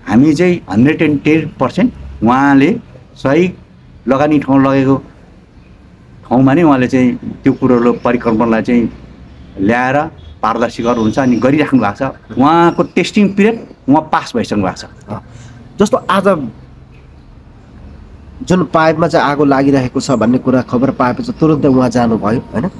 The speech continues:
Speaker 2: गइसकेपछि आगो निभाउँदा लगभग रातिको दुई, बिहानको दुई बजिसक्ने अवस्था थियो। लगभग दुई घन्टा मात्रै सुतेर यहाँ सायद आउनुभएको होला, हामीभन्दा धेरै फ्रेस उहाँ देखिनुहुन्थ्यो, होइन? तर अघि यहाँ दाताहरू, हजुरहरू नै हुँदाखेरि, विदाई गर्दै गर्दाखेरि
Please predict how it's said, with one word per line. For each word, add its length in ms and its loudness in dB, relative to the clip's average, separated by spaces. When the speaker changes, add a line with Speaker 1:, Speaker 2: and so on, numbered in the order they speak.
Speaker 2:
गइसकेपछि 880 2
आगो 280 0
निभाउँदा 640 2
लगभग 340 0
रातिको 460 -2
दुई, 460 0
बिहानको 320 0
दुई 300 0
बजिसक्ने 500 -2
अवस्था 320 -6
थियो। 180 -18
लगभग 280 0
दुई 180 2
घन्टा 300 0
मात्रै 240 0
सुतेर 340 0
यहाँ 280 2
सायद 320 -2
आउनुभएको 360 0
होला, 280 -2
हामीभन्दा 360 0
धेरै 220 2
फ्रेस 400 -4
उहाँ 160 0
देखिनुहुन्थ्यो, 580 -4
होइन? 120 -2
तर 80 0
अघि 300 2
यहाँ 200 0
दाताहरू, 580 0
हजुरहरू 340 2
नै 80 2
हुँदाखेरि, 440 -2
विदाई 420 0
गर्दै 280 2
गर्दाखेरि 560 -2